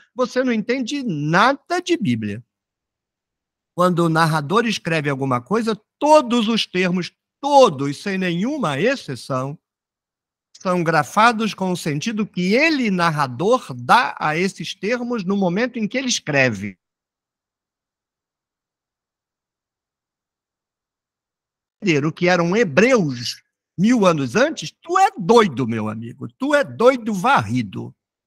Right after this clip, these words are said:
A única coisa que a gente vai conseguir compreender com esse texto, se for possível, é o que é que o narrador compreendia como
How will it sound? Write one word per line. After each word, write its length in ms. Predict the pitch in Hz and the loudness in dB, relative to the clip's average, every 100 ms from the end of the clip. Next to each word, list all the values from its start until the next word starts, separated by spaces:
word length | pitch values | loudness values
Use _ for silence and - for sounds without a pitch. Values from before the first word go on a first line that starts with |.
| _ _ _ _ _ - | _ _ _ _ _ -6
A 100 | 135 | -2
única 340 | 185 220 214 | 0 0 0
coisa 280 | 190 247 240 | 0 0 0
que 80 | 220 | -4
a 40 | |
gente 220 | 190 208 175 | -2 -4 -4
vai 180 | 180 | -4
conseguir 440 | 180 185 165 160 220 | -4 -8 -8 -8 -6
compreender 500 | 196 180 160 147 160 | -6 -4 -4 -2 -4
com 100 | 160 | -4
esse 160 | 147 | -10
texto, 320 | - 147 131 143 | -4 -4 -4 -6
se 200 | - 247 | -6 -6
for 240 | 175 160 | -4 -6
possível, 600 | 147 131 269 254 123 117 _ _ | -6 -2 0 2 -2 -4 _ _
é 200 | 170 147 - - | 0 0 -2 0
o 120 | 196 | 0
que 320 | - 185 160 | 2 2 4
é 240 | 240 302 | 4 2
que 160 | 302 254 | -2 -4
o 80 | 240 | 2
narrador 680 | 214 180 147 131 220 277 - | 2 2 0 2 4 4 0
compreendia 920 | 220 208 202 180 151 123 185 254 277 | -4 -4 -2 0 0 0 0 0 0
como 560 | 277 196 214 269 262 | _ 2 4 4 0